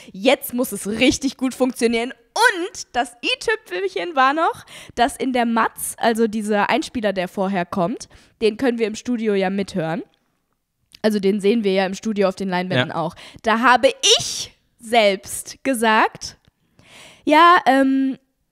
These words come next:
Speaker 1: dieser Tanz ist jetzt irgend-“, was hab ich genau gesagt? Ich weiß es nicht mehr genau. „Der, der Tanz ist für meine Eltern und deswegen ist es mir besonders wichtig, dass der gut wird.“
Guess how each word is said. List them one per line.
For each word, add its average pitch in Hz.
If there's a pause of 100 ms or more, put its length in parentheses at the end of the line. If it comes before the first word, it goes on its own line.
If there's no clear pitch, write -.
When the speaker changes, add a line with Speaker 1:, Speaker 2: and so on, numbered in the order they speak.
Speaker 1:
dieser 240
Tanz 277
ist -
jetzt 269
irgend-“, 214
was 233
hab 285
ich -
genau 262
gesagt? 247
Ich 226
weiß 226
es 214
nicht 220
mehr 202
genau. 202
„Der, 202
der 208
Tanz 240
ist 240
für 240
meine 220
Eltern 247
und 220
deswegen 220
ist 208
es 220
mir 214
besonders 214
wichtig, 208
dass 196
der 202
gut 190
wird.“ 160